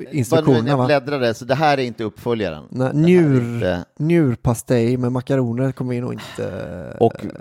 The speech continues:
Speaker 2: och vi måste också, eh, åka och köpa vermiceller varje vecka. <laughs> Som vi inte vet, eh, vad det är.
Speaker 1: Ja, det kommer bli den, den nya sån, Old Amsterdam.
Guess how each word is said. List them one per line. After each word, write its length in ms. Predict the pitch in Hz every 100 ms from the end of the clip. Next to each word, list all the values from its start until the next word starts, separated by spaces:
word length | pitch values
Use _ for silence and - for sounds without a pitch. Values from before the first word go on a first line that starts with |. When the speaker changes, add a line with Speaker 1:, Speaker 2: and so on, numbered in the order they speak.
| -
Speaker 2:
och 220 | 120 -
vi 60 | 117
måste 300 | 117 - 120
också, 400 | 107 113 101 -
eh, 160 | 113 104
åka 420 | - 113 - 95
och 80 | 92
köpa 260 | - 104 95
vermiceller 800 | 113 185 202 - 113 120 113 85
varje 240 | 85 73
vecka. 320 | 71 78 - - _ 139
<laughs> 340 | - - -
Som 80 | -
vi 60 | 95
inte 160 | 82
vet, 320 | 85 85 - -
eh, 260 | 71 67
vad 120 | 69 82
det 60 |
är. 80 | - - - -
Speaker 1:
Ja, 80 | -
det 80 | 123
kommer 200 | 139 131
bli 200 | 143 131
den, 420 | 127 156 139 139
den 220 | 139 135
nya 340 | 139 113 117
sån, 260 | 127 139 117
Old 240 | 135 131 127
Amsterdam. 920 | 127 123 - - 123 - 143 117 110